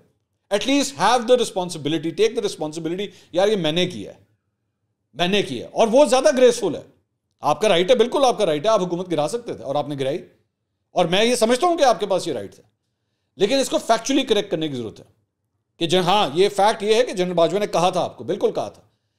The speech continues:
लेकिन अगर आपको कहा था तो उस वक्त करनी थी ना। आपको छह महीने के बाद जाके एहसास हुआ कि ओहो, मैंने, वो जनरल बाजवा ने इतने महीने पहले एक बात की थी, चलो जी मैं उसके ऊपर अब इम्प्लीमेंट करता हूँ। आपने पूरा वो जो है, कहते हैं ना, अ,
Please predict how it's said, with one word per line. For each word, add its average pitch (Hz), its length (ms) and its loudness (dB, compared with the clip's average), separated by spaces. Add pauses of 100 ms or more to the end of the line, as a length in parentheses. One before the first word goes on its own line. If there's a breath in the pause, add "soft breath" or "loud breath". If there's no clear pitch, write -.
(220)
लेकिन 160 180 -2
अगर 208 120 -2
आपको 185 380 2
कहा 196 160 2
था 202 160 4
तो 254 100 2
उस 233 180 2
वक्त 285 120 0
करनी 226 240 2
थी 180 100 -2
ना। 254 240 -6 (760)
आपको 190 240 2
छह - 240 4
महीने 277 160 2
के 262 100 4
बाद 254 160 4
जाके 240 220 4
एहसास 208 340 4
हुआ 220 120 2
कि 196 80 0
ओहो, 214 300 4
मैंने, 214 220 -4
वो 359 500 2
जनरल 277 200 0
बाजवा 247 320 2
ने 262 100 -2
इतने 302 300 -6
महीने 226 280 -2
पहले 226 220 -2
एक 220 100 -2
बात 180 200 -2
की 208 100 -8
थी, 185 40 -14
चलो 208 260 -4
जी 214 60 -8
मैं 202 120 -4
उसके 196 200 -6
ऊपर 185 120 -6
अब 165 120 -2
इम्प्लीमेंट 139 640 -10
करता 95 240 -20
हूँ। - 80 -20 (540)
आपने 156 320 0
पूरा 208 580 2 (280 loud breath)
वो 156 100 -2
जो 175 120 -2
है, 190 100 -2
कहते 170 400 -6
हैं 262 80 -2
ना, 277 120 -2
अ, 165 480 0